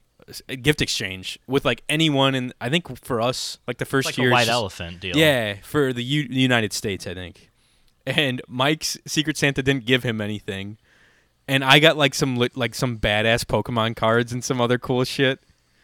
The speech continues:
Speaker 1: It was pretty lo-, pretty legit.
Speaker 2: <laughs> I'm so fucking mad.
Speaker 1: Yeah, that sucks for Mike. Poor Mike.
Speaker 2: Poor
Speaker 1: Dude,
Speaker 2: Mike. Hmm.
Speaker 1: I am going to, um,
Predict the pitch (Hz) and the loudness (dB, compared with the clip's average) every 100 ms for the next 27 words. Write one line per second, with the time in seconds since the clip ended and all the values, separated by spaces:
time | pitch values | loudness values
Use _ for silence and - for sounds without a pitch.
0 | _ - - - 127 117 120 104 92 90 | _ -16 -16 -10 -8 -6 -6 -6 -6 -8
1 | - - 135 110 101 101 98 - - 117 | -12 -6 -2 -2 -2 -4 -4 -8 -14 -16
2 | - 95 - 92 95 92 120 127 131 - | -14 -14 -12 -14 -12 -12 -10 -10 -12 -14
3 | 85 - - - - 104 - 98 90 87 | -14 -16 -20 -16 -10 -10 -8 -10 -10 -12
4 | - - 170 143 107 104 - _ _ _ | -8 4 4 4 0 -4 -8 _ _ _
5 | - 117 180 127 90 95 - 123 110 95 | -8 0 2 2 0 -6 -6 -6 -6 -8
6 | 95 98 104 - - - _ _ 123 147 | -12 -14 -18 -20 -20 -20 _ _ 0 2
7 | 165 135 135 127 123 127 127 - 123 117 | 2 0 -2 0 0 0 -2 -2 0 0
8 | 90 98 95 92 90 | 0 -2 -4 -4 -10